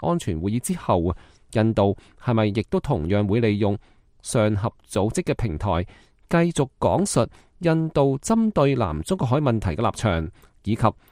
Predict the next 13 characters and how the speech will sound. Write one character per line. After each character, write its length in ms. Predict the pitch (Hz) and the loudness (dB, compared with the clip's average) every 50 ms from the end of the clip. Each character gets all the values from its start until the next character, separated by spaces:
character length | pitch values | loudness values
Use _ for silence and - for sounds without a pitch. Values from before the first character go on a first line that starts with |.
| - _ _ | -20 _ _
呼 140 | - 147 147 | -2 0 2
籲 120 | 131 110 104 | 4 2 2
確 200 | - - - 127 - | 2 0 -2 -2 0
保 200 | - 90 98 151 - - - - _ - - | 0 0 0 0 0 -6 -18 -20 _ -20 -2
國 140 | - 180 180 - | 0 0 0 0
際 260 | - - 170 160 165 | 0 0 0 0 0
水 320 | - - - 123 123 185 | -2 -2 0 0 0 0
道 240 | 208 - 139 127 123 | 2 2 2 2 2
自 200 | 123 - - 131 | 0 -4 -6 -4
由 280 | 127 120 113 90 82 82 | 0 2 2 2 0 -2
航 280 | - - 110 98 87 85 | -4 -4 -4 -2 -2 0
行 200 | 95 98 87 78 | -2 -2 -2 -4
權。 440 | - - 101 76 76 98 110 95 | -4 -4 -2 0 0 0 0 0